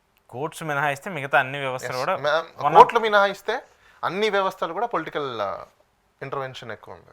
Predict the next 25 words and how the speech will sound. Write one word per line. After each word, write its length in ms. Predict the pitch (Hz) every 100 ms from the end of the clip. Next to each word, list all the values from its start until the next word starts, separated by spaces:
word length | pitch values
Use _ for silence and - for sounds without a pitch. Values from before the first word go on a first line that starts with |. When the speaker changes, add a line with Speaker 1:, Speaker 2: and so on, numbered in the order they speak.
| -
Speaker 1:
కోర్టులో 460 | 156 196 - 214 202
కూడా 160 | 202
ఒక్కోసారి 500 | 190 170 160 175 170
ఎందుకు 680 | 160 143 156 165 165 160 -
న్యాయపరంగా 760 | 135 123 127 135 131 131 135
కావచ్చు 300 | 127 127 131
కొన్ని 240 | 143 131 120
ఇబ్బందులు 380 | 110 135 151 165
కూడా 160 | 175
ఎదుర్కొన్న 340 | 151 - 170 156
పరిస్థితులు 340 | 135 127 131
Speaker 2:
See, 80 | 208
Speaker 1:
ఉన్నాయి. 180 | 151 147
Speaker 2:
ఒకటండి, 340 | 214 180 147
కోర్టులో 420 | - 160 185 180
నేను 160 | 170 139
ఎప్పుడైనా 360 | 123 147 151
ఒకటి 200 | 139 104
చెప్తాను 340 | 113 - 110 101
చూడండి. 260 | 90 107
Speaker 1:
మ్మ్. 460 | - _ _ _ 139
Speaker 2:
మీరు 380 | 160 170 180 180
ఎంత 360 | 135 151 -
సబ్జెక్ట్ 560 | 160 - 123 117 175 -
నేర్చుకున్నారు, 680 | 143 135 - 127 120 123